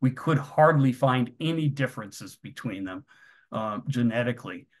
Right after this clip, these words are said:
The only difference we could find after a lot of sleuthing was some epigenetic changes in the, uh, um, the photosynthetic pigments. That's the only difference we could find.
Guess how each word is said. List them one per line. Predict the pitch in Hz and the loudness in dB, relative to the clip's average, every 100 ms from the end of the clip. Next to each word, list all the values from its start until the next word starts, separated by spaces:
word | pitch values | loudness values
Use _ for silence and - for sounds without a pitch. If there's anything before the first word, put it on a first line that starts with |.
| - | -12
The | 113 | -8
only | 131 151 190 196 175 | 2 6 8 8 6
difference | 147 160 165 147 | 4 4 2 0
we | 156 | 0
could | 147 143 | 0 0
find | 147 156 143 | 2 4 4
after | 135 135 | 4 2
a | 123 | -2
lot | 120 135 147 | 2 4 2
of | 147 | 0
sleuthing | - 151 156 143 139 139 _ _ _ - | -4 -2 -2 2 0 0 _ _ _ -4
was | 135 143 | 0 0
some | - - 139 | -4 -2 -2
epigenetic | 135 131 131 - 127 135 143 143 | -2 -8 -8 -4 -2 0 0 -4
changes | - 117 117 117 110 - | -6 -4 -4 -6 -8 -6
in | 120 117 | -2 2
the, | 120 110 | 2 0
uh, | 110 110 - _ _ _ | -4 -6 -14 _ _ _
um, | - 117 110 110 - - _ _ _ - | -6 -4 -4 -6 -10 -20 _ _ _ -8
the | 123 | -4
photosynthetic | - 135 139 - 117 131 127 127 - | 2 4 4 2 0 0 0 -2 -6
pigments. | 117 101 101 127 | -10 -10 -12 -6
That's | 127 - | -4 -2
the | 131 127 - | -2 -2 2
only | 165 180 175 127 | 4 6 6 4
difference | 110 101 117 98 - | 2 -10 -14 -16 -14
we | 101 | -14
could | - 113 | -14 -18
find. | - 117 107 | -14 -12 -12